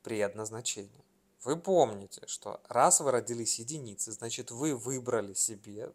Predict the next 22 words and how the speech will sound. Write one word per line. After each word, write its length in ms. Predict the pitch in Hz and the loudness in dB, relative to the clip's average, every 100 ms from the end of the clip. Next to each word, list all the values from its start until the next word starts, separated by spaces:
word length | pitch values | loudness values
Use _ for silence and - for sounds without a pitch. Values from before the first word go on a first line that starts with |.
| - | -4
предназначили 880 | 117 110 113 107 95 98 - 120 | -2 -2 -4 -6 -10 -10 -10 -10
себе 440 | 123 - 131 127 - - - _ | -8 -10 -8 -10 -10 -14 -20 _
путь 360 | - 147 120 - _ _ | -4 -2 -2 -6 _ _
лидерства, 920 | - 117 113 101 113 117 - 127 127 135 _ _ _ | -6 -2 -2 0 2 2 2 2 0 -2 _ _ _
творчества, 1080 | - 113 185 156 127 - 139 135 - 135 139 _ _ _ | -6 2 8 10 8 6 0 -2 -2 -10 -12 _ _ _
индивидуальности – 1600 | 151 151 143 143 143 139 151 151 147 131 117 110 - - 120 104 _ _ _ _ _ _ _ _ | -6 -4 -4 -4 -4 2 4 4 4 0 -4 0 2 0 -2 -10 _ _ _ _ _ _ _ _
и 100 | 147 | -6
в-, 120 | 135 | -6
и 120 | - 147 | 0 4
самовыражения. 800 | - 160 160 135 123 110 101 | 6 8 6 4 0 -2 -4
И 120 | - 131 | -6 2
ваша 280 | 143 135 | 4 4
задача 260 | 123 185 196 | 0 -2 -2
это 100 | 139 | 0
соединить 540 | - 123 113 110 156 | 0 0 -4 -6 -8
как 160 | - 113 | -8 -8
таком 320 | 113 - 101 | -8 -12 -14
в 140 | - - | -8 -4
с-, 140 | - - | -4 6
в 100 | - | 10
супчике, 580 | - 120 - 151 - | 10 8 -4 -4 -4
да, 260 | 202 147 175 | -2 -2 -4